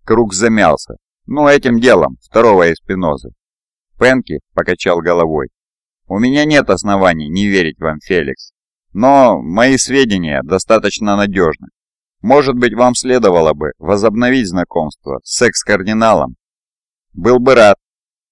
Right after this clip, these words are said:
Не исключено, что когда-нибудь доставлю вам это удовольствие.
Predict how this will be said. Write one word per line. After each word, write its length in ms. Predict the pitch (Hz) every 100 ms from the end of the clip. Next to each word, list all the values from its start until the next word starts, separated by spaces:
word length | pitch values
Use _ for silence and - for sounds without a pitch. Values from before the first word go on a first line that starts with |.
| _ _ _
Не 200 | 92 113
исключено, 600 | 113 135 139 147 139 131
что 160 | - 113
когда-нибудь 640 | 117 120 123 107 82 71 _
доставлю 640 | 87 101 - 120 104 80
вам 220 | 73 73 73
это 240 | - 98 101
удовольствие. 800 | 95 92 92 82 76 - 67